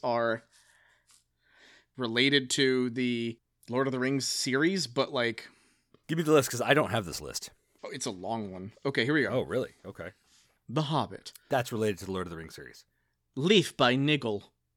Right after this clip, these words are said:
Speaker 2: I don't know, actually. It sounds like it, though, right?
Speaker 1: Hopefully. Otherwise, it's in,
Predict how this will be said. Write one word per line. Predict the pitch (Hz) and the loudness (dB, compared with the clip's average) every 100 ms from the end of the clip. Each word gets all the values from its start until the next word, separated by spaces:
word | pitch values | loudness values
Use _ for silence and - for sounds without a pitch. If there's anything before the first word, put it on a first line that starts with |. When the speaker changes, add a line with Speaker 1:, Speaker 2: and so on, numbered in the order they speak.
| _ | _
Speaker 2:
I | - | -20
don't | - 73 69 | -18 -20 -16
know, | 107 160 _ | -14 -16 _
actually. | 67 - 76 65 | -20 -18 -18 -20
It | - | -10
sounds | 104 165 - | -4 -4 0
like | 127 | 0
it, | 104 - | -2 -10
though, | 76 95 | -12 -10
right? | 87 151 233 _ _ _ _ - | -8 -8 -10 _ _ _ _ -8
Speaker 1:
Hopefully. | 160 180 117 117 117 _ _ _ _ _ | -4 -4 -2 -2 -2 _ _ _ _ _
Otherwise, | 151 151 120 110 | 2 4 4 2
it's | 101 | -4
in, | 104 | -8